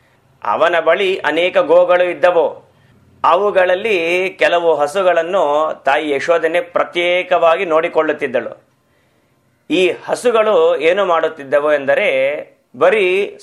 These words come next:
ಸುವಾಸನೆಯ ಪರಿಮಳದ ಹುಲ್ಲುಗಳನ್ನು ಮಾತ್ರ ತಿನ್ನುತ್ತಿದ್ದವು. ನಂತರ ಪರಿಮಳದ ಹಾಲನ್ನು ಕೃಷ್ಣನಿಗಾಗಿ ಕೊಡುತ್ತಿದ್ದವು. ಆ ಪರಿಮಳದ ಹಾಲಿನಿಂದ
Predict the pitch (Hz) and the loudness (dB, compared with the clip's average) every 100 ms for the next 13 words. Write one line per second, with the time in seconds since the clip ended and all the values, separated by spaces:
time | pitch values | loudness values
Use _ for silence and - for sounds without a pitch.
0 | - 185 196 190 185 180 190 185 170 190 | -4 2 2 2 -2 -2 0 0 -2 -6
1 | - 156 170 196 185 180 190 175 170 180 | -4 0 0 2 0 0 0 0 -2 -2
2 | 170 190 185 175 170 165 156 160 202 190 | -4 0 2 2 2 0 -2 -2 -4 -8
3 | 170 175 180 170 135 120 110 - _ _ | -4 -2 -2 -2 -2 -2 -6 -12 _ _
4 | _ _ _ _ _ _ _ _ - 190 | _ _ _ _ _ _ _ _ -6 -4
5 | 226 233 214 180 190 - - _ 143 175 | 0 2 2 2 -2 -6 -12 _ 0 0
6 | 208 202 202 196 170 165 170 170 190 208 | 2 0 0 0 0 0 0 -2 0 0
7 | 185 202 170 160 196 196 175 160 185 - | 0 -2 -4 -4 -4 -4 0 2 0 0
8 | 160 160 147 123 117 - - _ _ _ | 0 0 -2 -4 -4 -8 -18 _ _ _
9 | _ _ _ _ _ _ - 156 170 156 | _ _ _ _ _ _ 0 2 2 0
10 | - 143 175 214 208 208 185 156 143 127 | -2 -4 -2 0 2 0 -2 -4 -4 -6
11 | 123 123 | -8 -4